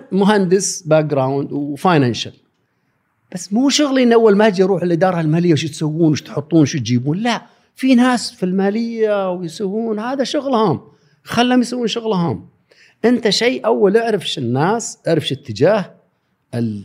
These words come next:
الأورجنايزيشن حقك، زي النوخذة، القبطان الباخرة. شوف وين اتجاه أنت، أنت يريلي وظيفتك كسي او زي نوخ-، نوخذة البحر اللي يسمونها إحنا بالبحر نوخذة أو القبطان. قبطان، قبطان ما ي-، ما يشتغل شغل كل واحد،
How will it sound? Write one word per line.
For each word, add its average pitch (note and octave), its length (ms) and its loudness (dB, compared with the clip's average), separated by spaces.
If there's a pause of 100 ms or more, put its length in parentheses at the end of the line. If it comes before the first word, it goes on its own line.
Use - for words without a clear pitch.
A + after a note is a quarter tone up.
(140)
الأورجنايزيشن B2+ 920 0
حقك، B2+ 340 -6
زي C#3 140 -2
النوخذة، B2+ 760 0 (400)
القبطان C#3 400 0
الباخرة. C3+ 560 -2 (420)
شوف D4 280 -2
وين C#4+ 100 2
اتجاه A3+ 540 0
أنت، G3 160 0
أنت G3 320 -4
يريلي D#3+ 680 0
وظيفتك F3+ 520 0
كسي E3 320 -2
او B3+ 140 4
زي D4+ 160 -2
نوخ-، D4 260 0
نوخذة G3 380 0
البحر E3 600 -6
اللي C3+ 120 -10
يسمونها C3+ 380 -4
إحنا B2 160 -6
بالبحر A#2+ 600 -12
نوخذة B2 380 -6 (320)
أو C3 140 0
القبطان. B2 420 -4
قبطان، C#4+ 540 0 (480)
قبطان A3 280 4
ما C#4+ 180 4
ي-، C#4+ 180 2
ما F3 200 6
يشتغل G#3 600 0
شغل F#3 200 2
كل D#3 200 2
واحد، B2+ 380 2